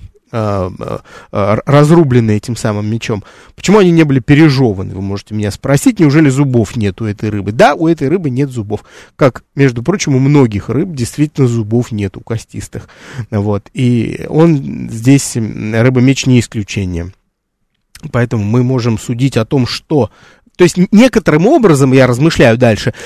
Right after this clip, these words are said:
некоторым образом меч необходим, рыбий меч, для того, чтобы,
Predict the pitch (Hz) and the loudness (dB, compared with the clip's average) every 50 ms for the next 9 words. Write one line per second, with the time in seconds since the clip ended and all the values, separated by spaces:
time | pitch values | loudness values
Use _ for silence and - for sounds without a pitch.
0 | - 113 - 170 214 - 185 160 156 160 196 240 202 190 160 135 - 120 127 143 | -8 0 2 2 2 2 2 0 0 2 2 2 4 4 4 4 4 4 4 6
1 | 170 202 214 160 139 - - - 135 135 131 123 - - - 165 156 151 147 135 | 6 6 6 4 2 0 -4 -2 0 2 2 2 2 0 0 0 0 0 -2 -2
2 | 123 135 160 151 123 113 107 110 123 190 269 - 160 147 147 127 - 107 123 180 | 0 0 0 0 0 -2 -2 0 0 0 0 -2 -6 -8 -8 -6 -6 -4 -2 -2
3 | 180 - - 160 151 143 | -2 -4 -4 -4 -4 -4